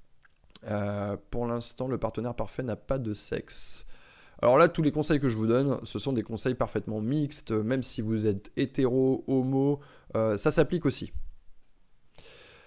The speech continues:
Voilà, pas mal de questions sur le, sur le chat ce soir. On va pas tarder à mettre fin à ce live. Donc profitez-en si vous avez une question pendant que j'ai le, les yeux sur l'écran. Euh, donc voilà,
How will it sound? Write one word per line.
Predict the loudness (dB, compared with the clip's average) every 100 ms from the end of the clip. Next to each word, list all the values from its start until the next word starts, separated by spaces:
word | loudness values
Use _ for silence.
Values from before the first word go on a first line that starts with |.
| 4
Voilà, | 8 10
pas | 10 8
mal | 8
de | 6
questions | 4 2 0
sur | 4
le, | 6 6 6 4
sur | 2 0
le | 2 0
chat | 2 2 2
ce | 0
soir. | 0 4 6 6 4
On | 0
va | 0 -2
pas | 2 2
tarder | 6 8 10
à | 8
mettre | 6 2
fin | 2
à |
ce | 4 6
live. | 10 10 10 8 4 0
Donc | -2 0 -2 0
profitez-en | 0 2 2 4 4
si | 4
vous | 4 4
avez | 2
une | 2
question | -2 -2 -2 -2
pendant | -2 -2 0
que | 0
j'ai | 2 2
le, | 2 0 -4 -16 -2
les | 0 2 2
yeux |
sur | 0 0 -2
l'écran. | -2 0 0 0 -4 -12 -20 -20 -20 -16 -6
Euh, | -2 -2 -2 -2 -2 -2 -4 -4 -2
donc | 4
voilà, | 4 4 0